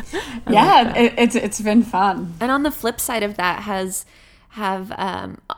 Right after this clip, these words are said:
Speaker 3: on your personal journey throughout your career and everything, have you experienced any, um, things like, um, I mean, women are always pit-, pitted against each other, or even just people in this industry are. Um, and it's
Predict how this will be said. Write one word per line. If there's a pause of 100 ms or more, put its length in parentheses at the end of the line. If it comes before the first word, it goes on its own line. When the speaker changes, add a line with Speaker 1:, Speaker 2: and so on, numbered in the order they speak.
(140)
Speaker 3:
on
your
personal
journey
throughout
your
career
and
everything,
have
you
experienced
any, (540)
um,
things
like, (440)
um, (640)
I
mean,
women
are
always
pit-,
pitted
against
each
other,
or
even
just
people
in
this
industry
are. (400)
Um,
and
it's